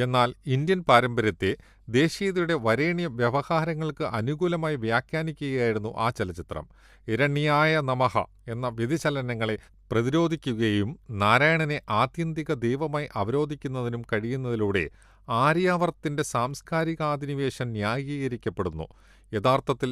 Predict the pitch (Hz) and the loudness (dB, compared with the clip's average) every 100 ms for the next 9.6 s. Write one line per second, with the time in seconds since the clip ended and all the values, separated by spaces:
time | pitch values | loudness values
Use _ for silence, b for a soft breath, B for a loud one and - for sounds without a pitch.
0 | - 98 - 156 151 - 120 123 151 151 | -6 -10 -4 -2 -2 -6 -6 -4 -4 -4
1 | 151 - 113 85 78 - b _ 113 117 | -4 -4 -2 0 -2 -8 b _ -2 0
2 | 135 127 123 - - - 120 139 - 135 | 0 0 0 -2 -8 -6 -2 -2 -2 -4
3 | 139 - - 135 113 107 - 110 101 104 | -4 -10 -6 -2 0 -2 -2 -4 -4 -4
4 | - 95 104 98 87 90 85 87 b b | -4 -4 -2 -2 -4 -6 -6 -8 b b
5 | b b 113 127 151 190 208 190 147 151 | b b 2 4 4 2 0 0 0 0
6 | 175 - 165 165 165 - 147 143 147 127 | -2 -4 -2 -4 -4 -4 -2 -2 -6 -4
7 | 123 139 156 147 135 - 127 131 - 135 | -4 -4 -4 -4 -4 -6 -4 -6 -4 -2
8 | 98 135 135 139 127 113 95 113 131 147 | 0 2 0 0 -6 -4 -2 0 0 0
9 | 143 - - 127 120 | -4 -8 -10 -6 -2